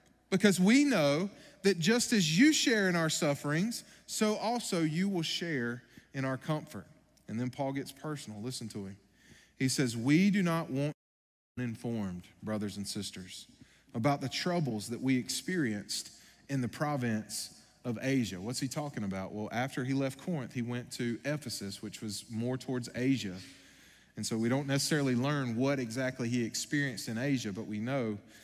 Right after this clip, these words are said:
he experienced crushing pressure, some very deep trouble there. Listen to what he says. He says, "We were under great pressure, far beyond our ability to endure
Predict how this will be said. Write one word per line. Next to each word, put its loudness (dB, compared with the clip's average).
he 4
experienced -2
crushing 0
pressure, -2
some -6
very 2
deep 2
trouble -2
there. 0
Listen -4
to -2
what 0
he 0
says. -4
He 0
says, -2
"We 2
were 0
under 0
great 0
pressure, -4
far 2
beyond 4
our 2
ability 0
to -4
endure -4